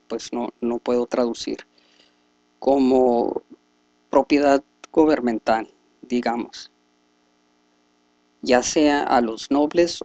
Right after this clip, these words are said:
o a otros sirvientes de siervos del, del reino. Un parágrafo a este efecto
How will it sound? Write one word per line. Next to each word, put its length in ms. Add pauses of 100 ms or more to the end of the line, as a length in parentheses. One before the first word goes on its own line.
o 140
a 60
otros 300
sirvientes 800
de 520 (260)
siervos 600
del, 200 (120)
del 220
reino. 380 (880)
Un 200
parágrafo 680 (580)
a 140
este 240
efecto 480